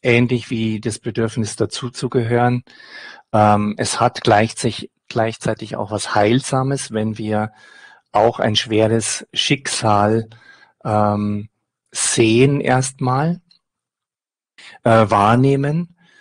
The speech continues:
Ähm, wenn ein Großvater zum Beispiel im Krieg, äh, verschollen ist, ähm, dass wir, äh, ihm einen Platz geben in unserer Familie, in unserem Herzen, ähm, weil wir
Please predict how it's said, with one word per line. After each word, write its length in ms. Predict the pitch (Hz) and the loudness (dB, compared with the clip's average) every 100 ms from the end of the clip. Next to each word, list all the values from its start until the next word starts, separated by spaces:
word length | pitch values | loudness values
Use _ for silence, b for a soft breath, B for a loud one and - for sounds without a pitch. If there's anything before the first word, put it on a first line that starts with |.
| b b - | b b -2
Ähm, 800 | 110 107 107 107 107 104 98 104 | 0 2 0 -2 -2 -4 -6 -2
wenn 200 | 107 107 | 0 0
ein 60 | |
Großvater 640 | 101 107 123 - 117 117 107 | -2 -2 -4 0 0 0 -4
zum 160 | 110 | -4
Beispiel 580 | 101 104 - - 107 104 | -2 0 -2 -4 -4 -2
im 180 | 107 98 | -4 -6
Krieg, 500 | - 131 - - - - | -4 -4 -4 -12 -18 -10
äh, 320 | - 107 101 98 | -4 -2 -2 -2
verschollen 640 | - 101 120 123 127 117 | -4 0 4 4 4 2
ist, 400 | 113 110 - - B B B B B - | -2 -2 -6 -12 B B B B B -2
ähm, 580 | 104 104 101 98 101 98 | 2 4 2 0 -2 0
dass 260 | - 107 - | 0 0 0
wir, 400 | 107 104 101 95 _ _ _ _ _ - | 2 4 2 0 _ _ _ _ _ -8
äh, 240 | 107 101 101 | -4 -4 -4
ihm 280 | - 120 117 | -2 0 2
einen 320 | 104 101 95 | 2 0 -4
Platz 440 | - 107 - - | -2 -2 -2 -8
geben 440 | - 123 131 147 151 | -2 0 0 -2 -6
in 160 | 127 | -4
unserer 320 | 120 123 - 123 | -4 -4 -6 -4
Familie, 580 | - 117 117 120 117 | -2 -4 -2 0 2
in 180 | 113 110 | 2 0
unserem 440 | 107 117 123 120 104 | 2 0 0 0 0
Herzen, 640 | 98 98 107 - 104 104 B B B B B _ | 2 2 0 -4 -4 -6 B B B B B _
ähm, 560 | 113 104 101 101 101 101 | 2 4 4 2 -2 -6
weil 440 | 95 98 98 113 127 | 0 2 4 2 4
wir 380 | 123 120 117 | 4 4 2